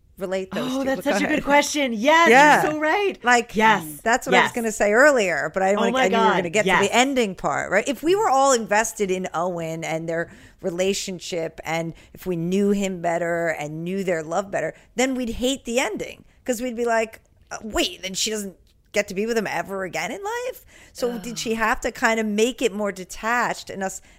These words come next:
Speaker 1: to not really feel that much about Owen? So then we're okay with what she does at the end, 'cause we're like, "Eh, Owen schmoen." Right? I don't know. That's,
Speaker 2: Yeah.
Speaker 1: that's how I thought it
Speaker 3: I feel
Speaker 1: worked.
Speaker 3: the exact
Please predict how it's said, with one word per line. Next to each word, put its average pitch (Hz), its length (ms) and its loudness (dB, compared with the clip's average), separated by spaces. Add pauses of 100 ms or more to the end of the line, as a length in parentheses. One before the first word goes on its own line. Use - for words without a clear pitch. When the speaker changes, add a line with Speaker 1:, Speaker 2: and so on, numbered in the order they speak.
(120)
Speaker 1:
to 208 100 -2
not 202 420 2
really 220 300 0
feel 220 800 -2
that 190 260 4
much 214 160 -4
about 196 240 4
Owen? 226 340 -2
So 214 120 -6
then 214 280 0
we're 214 240 0
okay 208 440 0
with 202 180 -4
what 185 140 -4
she - 160 -10
does 247 240 -2
at 180 80 -12
the 160 140 -10
end, 165 160 -8
'cause 190 140 -10
we're 196 100 -6
like, 196 220 -6
"Eh, 180 360 -10
Owen 147 320 -8
schmoen." - 420 -16 (640)
Right? 208 300 0 (100)
I 214 80 6
don't 254 160 0
know. 302 240 -2
That's, 185 180 2
Speaker 2:
Yeah. 202 220 -4
Speaker 1:
that's 220 260 -2
how 190 220 0
I 185 180 -4
thought 175 600 -2 (140)
it - 80 -10
Speaker 3:
I 320 220 -8 (140)
feel 320 200 -6
Speaker 1:
worked. - 160 -4
Speaker 3:
the 240 140 -10
exact 196 640 -10